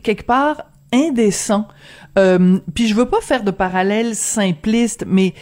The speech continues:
puis c'est pas parce que il y a une guerre en Ukraine que le reste du monde doit arrêter de, de respirer, mais il y a une indécence quand même à aller, euh, manifester pour la liberté au moment où les gens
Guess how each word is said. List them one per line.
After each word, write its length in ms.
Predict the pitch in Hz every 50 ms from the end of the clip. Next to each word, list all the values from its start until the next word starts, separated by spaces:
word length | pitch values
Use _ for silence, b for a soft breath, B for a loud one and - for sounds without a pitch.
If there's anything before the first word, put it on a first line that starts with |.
| B B B B -
puis 100 | - 214
c'est 160 | 196 - 254
pas 160 | 220 - 359 392
parce 280 | - - - - -
que 300 | - - 226 233 233 220 - -
il 60 | 190
y 80 | 180 190
a 40 |
une 160 | 190 185 185 180
guerre 440 | 175 202 208 226 240 262 233 - -
en 320 | - 180 180 175 175 175 180 180
Ukraine 560 | 180 170 - - 214 214 233 247 254 247 220
que 320 | - - 214 208 208 214 - -
le 120 | 185 180
reste 280 | 180 185 202 214 208 175
du 80 | 185
monde 240 | 202 214 240 247 240
doit 280 | 190 190 190 - - -
arrêter 760 | - 214 220 196 202 214 214 202 - - - 240 240 233 - B B B B B B - -
de, 340 | 180 165 156 190 185 - - - -
de 140 | 175 185
respirer, 880 | 180 170 165 190 185 - - - - 180 180 185 165 214 254 277 254 262 B B B B B B
mais 140 | B 202 214
il 60 | 220
y 60 | 220 247
a 40 |
une 360 | 254 240 226 226 240 254 285 349 427 440 381
indécence 640 | 262 214 202 185 - - - 226 240 254 262 262 -
quand 220 | - 226 190 175
même 400 | 185 185 202 226 247 254 247 208 - _
à 180 | - 190 208 220 - -
aller, 400 | 190 196 190 190 220 240 254 254 247 B B B B B -
euh, 160 | 196 190 185
manifester 680 | 190 202 220 226 233 247 - - 214 202 - - 254 277
pour 160 | 262 - 220
la 140 | 196 185 180
liberté 680 | 180 185 170 170 175 170 - - - 247 254 294 269 B B B _
au 100 | - 233
moment 520 | 214 208 208 208 214 240 269 311 - - 226
où 60 | 208
les 180 | 196 196 196
gens 220 | 180 180 233 254